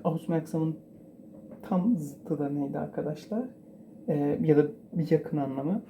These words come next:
eş anlamsız diyelim, vernünftig. Vernünftig arkadaşlar. E, evet, onu dikkatli bir şekilde dinlemiş Lena. Und für einen Moment schien, schien ihre Traurigkeit etwas nachzulassen.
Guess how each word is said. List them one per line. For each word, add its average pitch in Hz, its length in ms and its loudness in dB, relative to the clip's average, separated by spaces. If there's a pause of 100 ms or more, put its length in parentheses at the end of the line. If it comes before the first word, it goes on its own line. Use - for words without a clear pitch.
eş - 160 -4
anlamsız 131 380 -6
diyelim, 170 200 -2 (120)
vernünftig. - 600 -2 (680)
Vernünftig - 640 -4 (180)
arkadaşlar. - 560 -14 (2250)
E, 156 40 2 (480)
evet, 156 220 2
onu 185 420 10
dikkatli - 360 0
bir 170 60 0
şekilde 151 360 -2
dinlemiş 190 680 4
Lena. 190 300 4 (1160)
Und 143 480 8
für - 180 -2 (160)
einen 196 320 8
Moment 143 760 6 (340)
schien, 196 520 0 (120)
schien 196 840 4
ihre 156 260 8
Traurigkeit 151 720 0
etwas 143 440 -2
nachzulassen. - 640 0